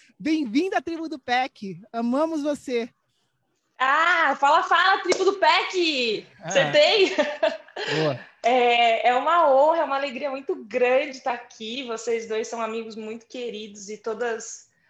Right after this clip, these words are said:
Speaker 2: as trocas, todos os momentos é super intenso de conexão e de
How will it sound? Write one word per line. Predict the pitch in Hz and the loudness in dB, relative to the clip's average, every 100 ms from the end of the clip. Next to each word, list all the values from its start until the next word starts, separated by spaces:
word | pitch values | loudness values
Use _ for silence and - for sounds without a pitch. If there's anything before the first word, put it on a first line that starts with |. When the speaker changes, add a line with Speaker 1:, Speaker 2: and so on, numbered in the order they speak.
| - | -10
Speaker 2:
as | 208 208 - | -8 -8 -8
trocas, | - 220 233 - 214 | -2 0 0 -4 -8
todos | 233 214 214 | -8 -8 -10
os | 226 | -10
momentos | 220 208 196 214 214 226 233 | -10 -8 -10 -10 -10 -8 -6
é | 208 202 - - _ _ _ _ - | -6 -8 -14 -20 _ _ _ _ -12
super | - - 262 269 | -8 -6 -6 -6
intenso | 240 226 - 269 277 302 254 | -6 -8 -4 -2 -2 -6 -10
de | 208 202 240 233 _ _ _ _ - | -14 -14 -12 -14 _ _ _ _ -10
conexão | 247 233 - - 294 302 | -6 -6 -8 -2 0 0
e | 302 | -2
de | 220 | -6